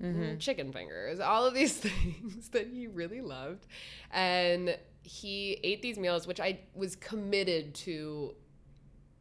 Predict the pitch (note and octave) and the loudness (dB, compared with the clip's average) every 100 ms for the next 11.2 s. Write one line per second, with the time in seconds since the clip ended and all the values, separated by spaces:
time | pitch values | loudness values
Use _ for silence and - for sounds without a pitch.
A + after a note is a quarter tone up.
0 | - - F3+ E3+ E3+ E3 E3 D#3 D#3 - | -18 -8 0 2 2 0 -2 -4 -6 -6
1 | D#3 - D#3+ D3 D3+ D3 - - C3+ B2+ | -6 -6 -6 -4 -4 -6 -8 -6 -6 -4
2 | C#3+ E3 D#3 F3 E3+ F3 D3 C#3+ D#3+ C3+ | -8 -8 -6 -2 -2 -2 -6 -6 -8 -6
3 | C#3 F#3 A#3 B3+ C#4+ D#3+ G3 B3+ D3+ - | -6 -2 -2 0 2 4 4 4 2 -4
4 | - - - F3+ F#3+ - G3+ F3 F3+ F3 | -14 -20 -2 2 2 2 0 0 2 2
5 | - - - - - - E3 D#3+ D#3+ E3 | 0 -8 -20 -20 -20 -20 -12 -4 -2 -2
6 | D3+ - F3 E3 D3 A3+ D#3+ B2+ C#3 E3 | -2 -2 0 -2 -2 -2 -2 -4 -2 2
7 | A#3 E3 D#3+ F3+ C4+ B3 D#3 B2 G#2 D#3+ | 4 4 4 0 -2 -2 -2 -4 -2 -2
8 | - F3 F#3 F3+ F3+ F3 - - F3 E3+ | 0 4 4 4 -2 -6 -8 -2 0 0
9 | E3 E3 E3 - - - - - - E3+ | 2 2 0 -6 -20 -20 -20 -12 0 2
10 | E3+ E3 - E3+ F#3 G#3 A3+ F#3+ E3 D#3+ | 2 0 -8 -2 0 0 -2 0 2 2
11 | D#3+ | 0